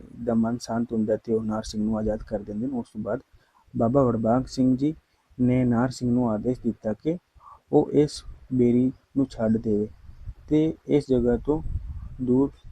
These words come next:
ਦੂਰੀ 'ਤੇ ਧੌਲੀਧਰ ਥਾਂ ਹੈ, ਉਸ ਥਾਂ 'ਤੇ ਜਾ ਕੇ ਡੇਰਾ ਜਮਾ ਲਵੇ ਅਤੇ ਨਾਲ ਬਾਬਾ ਜੀ ਨੇ ਉਹਨੂੰ ਆਦੇਸ਼ ਦਿੱਤਾ ਕਿ ਸਾਲ ਬਾਅਦ ਜਦ ਵੀ ਮੇਰਾ ਸੇਵਕ ਆਵੇ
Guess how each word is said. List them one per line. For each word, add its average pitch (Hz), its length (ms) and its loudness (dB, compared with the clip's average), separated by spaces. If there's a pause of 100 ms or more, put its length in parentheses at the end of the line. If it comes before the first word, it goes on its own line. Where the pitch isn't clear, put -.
(560)
ਦੂਰੀ 127 280 4
'ਤੇ 143 380 2 (120)
ਧੌਲੀਧਰ 123 540 2
ਥਾਂ 107 320 -8
ਹੈ, 120 140 -4 (460)
ਉਸ 139 300 0
ਥਾਂ 123 200 -2
'ਤੇ 123 120 0
ਜਾ 110 180 0
ਕੇ 135 160 -4
ਡੇਰਾ 117 280 0
ਜਮਾ 101 260 -4
ਲਵੇ 95 240 -6 (460)
ਅਤੇ 175 240 -2 (380)
ਨਾਲ 120 180 2
ਬਾਬਾ 127 320 4
ਜੀ 135 160 2
ਨੇ 139 80 4
ਉਹਨੂੰ 127 360 2
ਆਦੇਸ਼ 117 320 -6
ਦਿੱਤਾ 117 300 -4 (140)
ਕਿ 143 120 -4 (500)
ਸਾਲ 127 340 2
ਬਾਅਦ 139 220 2
ਜਦ 123 260 2
ਵੀ 143 120 4
ਮੇਰਾ 123 360 2
ਸੇਵਕ 107 340 -4 (1200)
ਆਵੇ 127 400 4